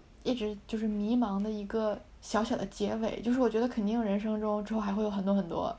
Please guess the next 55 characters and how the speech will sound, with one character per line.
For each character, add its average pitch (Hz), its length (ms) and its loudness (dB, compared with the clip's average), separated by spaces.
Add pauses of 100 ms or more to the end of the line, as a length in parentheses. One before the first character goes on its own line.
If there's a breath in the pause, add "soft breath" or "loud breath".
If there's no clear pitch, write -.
迷 190 260 2
茫， 185 300 0
或 214 100 0
者 208 100 2
很 202 160 -2
多 214 100 2
很 214 120 2
多 196 120 2
想 190 220 -4
不 190 80 0
清 202 220 0
楚 - 220 -2
的 - 220 -2
时 - 200 -6
候， - 280 -2 (380 soft breath)
但 254 140 2
是 254 80 -2
我 233 100 0
觉 190 140 -4
得 208 240 0 (680 soft breath)
我 247 80 6
好 247 120 6
像 220 100 2
花 233 180 2
了 240 80 4
很 214 300 -2
久， 226 360 0
就 208 160 -2
是 208 100 0
找 202 260 -2
自 208 160 -6
己 190 340 -2 (120)
喜 - 160 -6
欢 196 180 0
做 214 140 0
的 202 80 2
事 202 180 -4
情， 196 280 -6 (280)
就 202 120 -4
是 202 420 -2 (1800 soft breath)
可 - 140 0
能 214 180 2
从 214 240 0
上 254 180 0
大 254 140 0
学 190 380 -2
一 226 40 0
直 220 80 -2
到 220 160 0
现 226 280 -2
在， 226 200 0
我 202 80 -2
就 214 140 -2
是 233 60 2
都 233 420 2